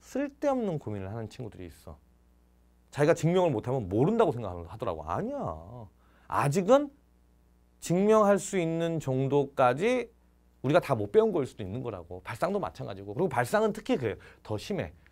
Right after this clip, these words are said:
대신 이제 증명하고 발상은 좀 구분 못하는 친구도 있기 때문에 그 차이를 요걸로 좀 설명해 주려고 하는 거야. 오케이?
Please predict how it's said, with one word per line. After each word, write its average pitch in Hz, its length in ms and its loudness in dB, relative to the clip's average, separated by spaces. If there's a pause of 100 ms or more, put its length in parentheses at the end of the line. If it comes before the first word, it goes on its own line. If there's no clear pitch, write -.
(140)
대신 175 180 0
이제 170 100 4
증명하고 220 380 4
발상은 160 320 0
좀 156 140 0
구분 160 240 0
못하는 156 260 -2
친구도 143 240 -4
있기 110 120 -4
때문에 120 220 -4
그 123 280 6 (400)
차이를 208 360 4
요걸로 135 340 4
좀 117 140 -6
설명해 147 320 -6
주려고 110 300 -6
하는 127 220 -10
거야. 80 180 -16 (840)
오케이? 117 340 -4